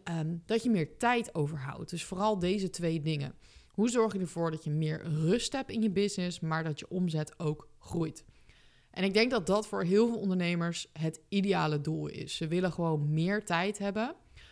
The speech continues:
voor hetgeen wat ze echt heel erg leuk vinden om te doen. Omdat, weet je, het is niet alleen maar je werk uitvoeren of met klanten bezig zijn. Het is ook marketing, administratie. Nou ja, als je naar marketing alleen kijkt,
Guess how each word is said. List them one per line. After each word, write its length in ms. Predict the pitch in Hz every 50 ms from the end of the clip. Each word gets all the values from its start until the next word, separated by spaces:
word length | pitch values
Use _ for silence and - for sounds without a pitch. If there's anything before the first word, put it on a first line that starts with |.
| - -
voor 180 | - - 196 190
hetgeen 400 | 190 - - 180 190 190 208 202
wat 140 | 190 -
ze 100 | - - - -
echt 240 | - 208 202 - -
heel 140 | 165 175 175
erg 140 | 151 123
leuk 240 | 143 165 180 208 190
vinden 280 | - 175 156 151 156 -
om 140 | 170 165 147
te 120 | - 147
doen. 280 | 147 160 156 143 - - - - - - - - - _
Omdat, 560 | - - 165 165 165 170 170 180 175 - - -
weet 120 | - 165
je, 60 | 180 185
het 80 | 170
is 100 | 185 170
niet 240 | 175 180 202 226 -
alleen 360 | - 185 170 170 175 180 190
maar 260 | 175 160 156 160 156 151
je 100 | 147 151
werk 300 | 139 147 156 175 175 170
uitvoeren 600 | - 175 165 151 - - - 156 151 151 147 -
of 160 | - 170 -
met 160 | - 147 - -
klanten 380 | - 175 160 170 170 - 160
bezig 320 | 147 151 156 - - 170 -
zijn. 240 | - 156 - 170
Het 140 | 170 165 -
is 140 | 180 151 -
ook 400 | 156 175 175 175 170 170 - - - - - - _ _ -
marketing, 720 | - 170 170 180 190 185 - 175 - - 165 160 165 160 -
administratie. 960 | - 180 170 - 175 175 170 - - - 175 180 185 185 185 - - 151 147
Nou 140 | 151 156 151
ja, 140 | - - - - _ _
als 160 | 196 165 -
je 60 | -
naar 160 | 175 175 175
marketing 520 | 175 175 180 190 185 - - 180 175 175 -
alleen 380 | 180 170 170 170 180 196 208
kijkt, 500 | 196 156 147 147 151 160 190 - - -